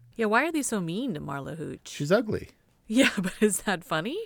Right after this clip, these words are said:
Speaker 2: No, it's not funny, as evidenced by the fact that both Dottie and Kit just, they're like, "No," in solidarity. They put their suitcases down and they refuse to budge.
Speaker 1: Right.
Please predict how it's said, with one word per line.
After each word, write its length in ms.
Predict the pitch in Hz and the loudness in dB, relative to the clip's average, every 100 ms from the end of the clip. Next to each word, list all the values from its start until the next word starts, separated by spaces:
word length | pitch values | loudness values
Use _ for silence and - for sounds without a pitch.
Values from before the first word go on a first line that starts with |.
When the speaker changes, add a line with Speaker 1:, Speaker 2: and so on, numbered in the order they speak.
| - | -8
Speaker 2:
No, 440 | 143 156 208 127 98 | 0 6 8 6 4
it's 180 | 110 123 | 0 0
not 260 | 120 - | 0 0
funny, 360 | - 87 95 147 | -2 -4 -2 0
as 180 | 117 113 | 2 2
evidenced 480 | 110 113 113 110 | 0 0 -2 -2
by 260 | 107 101 104 | 0 2 2
the 120 | 101 | 0
fact 320 | - 113 101 - | -2 -2 -2 0
that 320 | 104 - 95 | -2 -2 -2
both 420 | 101 110 120 - _ | 0 0 -4 -10 _
Dottie 360 | 113 107 113 113 | 0 2 2 0
and 140 | 101 | -2
Kit 300 | - 151 104 - 110 | 0 2 0 -4 -8
just, 320 | 107 104 - | -6 -6 -4
they're 160 | 107 101 | -2 0
like, 240 | 95 92 | -2 0
"No," 320 | 117 147 117 | 2 4 4
in 140 | 95 98 | 0 0
solidarity. 580 | 123 113 107 110 107 95 | 2 2 2 0 0 0
They 100 | 92 | -2
put 160 | - 101 | -4 -2
their 160 | 98 | -2
suitcases 560 | 92 139 120 127 123 117 | -2 -2 0 -2 -2 -4
down 240 | 117 117 110 | -2 0 -2
and 80 | |
they 80 | 92 | -4
refuse 360 | 90 - 113 107 | -6 -4 -4 -4
to 100 | 95 | -4
budge. 460 | 92 101 117 - - _ _ - | -2 -2 -2 -6 -16 _ _ -8
Speaker 1:
Right. 320 | 170 156 151 | -4 -4 -6